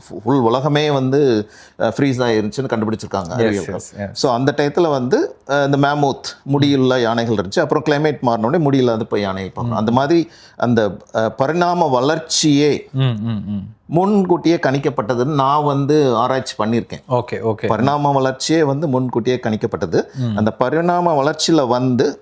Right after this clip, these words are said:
Speaker 1: பாத்தீங்கன்னா,
Speaker 2: ம்.
Speaker 1: இப்ப க-, கரண்ட் நம்ம ஜாதகம்,
Speaker 2: ம்.
Speaker 1: ர-, ர-, ராசிகள் பார்த்தோம்னா,
Speaker 2: ம்.
Speaker 1: மேஷம், ரிஷபம்,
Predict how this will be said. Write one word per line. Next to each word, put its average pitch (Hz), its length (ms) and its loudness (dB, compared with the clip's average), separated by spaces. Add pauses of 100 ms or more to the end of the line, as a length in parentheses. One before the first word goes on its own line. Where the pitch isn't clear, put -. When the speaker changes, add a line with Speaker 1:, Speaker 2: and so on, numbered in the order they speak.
Speaker 1:
பாத்தீங்கன்னா, 147 340 0
Speaker 2:
ம். 180 40 0
Speaker 1:
இப்ப 151 260 -2
க-, 127 220 -2
கரண்ட் 165 440 0
நம்ம 113 560 0 (160)
ஜாதகம், 131 880 0
Speaker 2:
ம். 120 100 -4
Speaker 1:
ர-, 113 80 2
ர-, 104 380 0
ராசிகள் 139 600 0
பார்த்தோம்னா, 101 560 -6
Speaker 2:
ம். 135 120 -2 (220)
Speaker 1:
மேஷம், 123 680 -2 (160)
ரிஷபம், 117 600 0